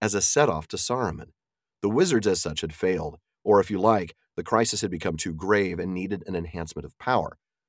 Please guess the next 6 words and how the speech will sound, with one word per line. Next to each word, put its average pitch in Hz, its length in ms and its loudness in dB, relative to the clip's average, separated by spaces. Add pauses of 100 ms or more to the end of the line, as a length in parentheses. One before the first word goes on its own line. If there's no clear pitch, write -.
(240)
So 87 200 0
Gandalf 92 400 0 (200)
sacrificed 123 680 0
himself, 123 440 -6 (400)
was 87 180 -2
accepted, - 600 -4